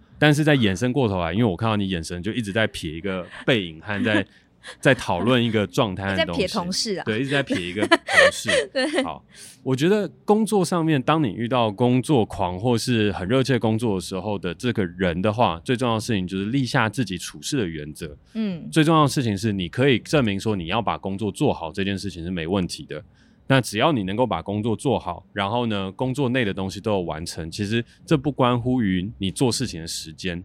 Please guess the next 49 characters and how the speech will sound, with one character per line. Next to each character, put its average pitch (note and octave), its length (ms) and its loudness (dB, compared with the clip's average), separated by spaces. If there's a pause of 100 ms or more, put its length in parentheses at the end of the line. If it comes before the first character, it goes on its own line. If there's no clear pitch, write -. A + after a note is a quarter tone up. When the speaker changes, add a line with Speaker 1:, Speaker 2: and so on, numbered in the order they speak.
(120)
Speaker 2:
嗯。 F3+ 300 -8 (140)
Speaker 1:
所 - 140 0
以 A#3+ 40 6
这 D#3 140 4
也 A2 80 4
是 A2 140 -2
像 A#2 200 0
为 A#2+ 120 2
什 G#2+ 100 -2
么 F2 80 -4
我 D#2+ 60 -6
之 A2 120 -4
前 F2 160 -6
就 F#2 80 -8
会 F2+ 80 -4
跟 F#2 160 -6
你 F2 140 -6
要 F#2 160 -4
求 F2 160 -8
说， E2+ 180 -8
我 E2+ 140 -6
觉 F2+ 160 -4
得 F#2+ 160 -2 (180)
对 D3 140 4
你 G2+ 60 2
来 F2 160 -2
讲 F2 160 -2
有 D#2+ 80 -6
一 - 20 -6
个 F2 60 -6
很 E2 160 -10
重 A2 160 0
要 G#2+ 80 4
的 G2+ 80 2
事 G#2+ 120 0
情 E2+ 140 -2
是， F2+ 140 -4
你 F2 120 -2
一 E2 60 -4
定 G2 100 2
要 G#2 120 4
定 A#2+ 200 6
出 G2+ 200 -2
自 G#2 120 -4
己 F2 100 -2
工 F#2 220 -2
作 F2+ 200 -2
的 - 40 -20
timetable。 E2 600 -8